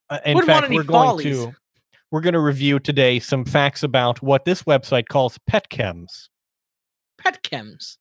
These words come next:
Speaker 1: Yeah.
Speaker 2: That sounds
Speaker 1: <clears throat>
Speaker 2: cute.
Speaker 1: Yeah. Um, it stands for petrochemicals.
Speaker 2: Wow.
Speaker 1: Um, which, yeah, uh,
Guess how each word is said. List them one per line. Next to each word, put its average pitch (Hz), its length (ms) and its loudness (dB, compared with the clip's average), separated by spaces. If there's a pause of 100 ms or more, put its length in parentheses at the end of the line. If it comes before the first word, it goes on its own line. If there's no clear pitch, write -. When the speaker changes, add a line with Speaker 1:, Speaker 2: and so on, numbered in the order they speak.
(160)
Speaker 1:
Yeah. 104 320 -4 (180)
Speaker 2:
That 349 160 2
sounds 165 280 0
Speaker 1:
<clears throat> 147 100 -4
Speaker 2:
cute. 147 240 -8 (520)
Speaker 1:
Yeah. 127 380 0 (100)
Um, 147 440 2
it 156 120 -4
stands 185 260 -2
for 175 100 2
petrochemicals. - 1040 -4 (440)
Speaker 2:
Wow. 113 340 0
Speaker 1:
Um, 101 160 -10 (1000)
which, - 580 -4 (100)
yeah, 143 300 2
uh, 117 260 2